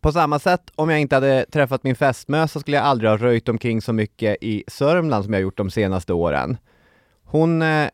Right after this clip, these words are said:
hon kommer ju från södra Stockholm och är ganska radikal i sin uppfattning om Sörmland. Om vi råkar befinna oss i en lite tristare miljö kan hon säga,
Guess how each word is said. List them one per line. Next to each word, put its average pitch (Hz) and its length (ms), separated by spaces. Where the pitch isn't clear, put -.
hon 151 140
kommer 175 280
ju 165 60
från 147 160
södra 113 300
Stockholm 110 480
och 110 60
är 113 40
ganska 110 300
radikal 127 600
i - 20
sin 113 180
uppfattning 127 600
om 95 100
Sörmland. 85 560
Om 135 120
vi 147 260
råkar 147 300
befinna 147 360
oss 139 100
i 147 60
en 139 80
lite 147 260
tristare 175 840
miljö 101 360
kan 110 160
hon 107 100
säga, 98 320